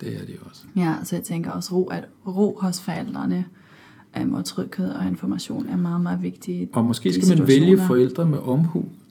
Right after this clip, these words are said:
Speaker 1: Det kan godt være, at det i virkeligheden er far eller mor, som er den bedste til at, at gå med lige præcis til sådan en procedure.
Speaker 2: Mm.
Speaker 1: Øhm, det synes jeg også tit, jeg oplever, at, øh,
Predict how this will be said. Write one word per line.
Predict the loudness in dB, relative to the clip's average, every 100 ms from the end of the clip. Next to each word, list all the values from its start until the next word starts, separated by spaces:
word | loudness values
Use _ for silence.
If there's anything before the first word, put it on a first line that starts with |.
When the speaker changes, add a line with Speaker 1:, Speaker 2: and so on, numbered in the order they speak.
| -2
Speaker 1:
Det | 2
kan | 2
godt | 2 -2 -2
være, | -2
at | -2
det | -2
i | -2
virkeligheden | 0 -2 -2 -2 -2 -4
er | -6
far | -4 -2 -2 -4 -10 -20 _ _ _ _ _ -20 -20 -20 -20 _ _
eller | 4 6 4
mor, | 2 -2 -18 _ _
som | -4 -2
er | -2
den | -2
bedste | -2 -4 -4 -8
til | -4
at, | -4 -4 -4 -8 -20 -6 -2
at | 0
gå | 2
med | 2
lige | 2 -2
præcis | -4 -6 -6
til | -6 -6
sådan | -2 -2
en | -2
procedure. | -4 -8 -6 -2 0 0 -4 -10 -10 -4
Speaker 2:
Mm. | -2 0 -2
Speaker 1:
Øhm, | -2 -2 -2 -2 -4 -4
det | -4
synes | -2 -6
jeg | -4
også | -6 -6
tit, | -6 -4
jeg | -2
oplever, | -4 -2 -2 -2 -2
at, | -4 -2
øh, | -4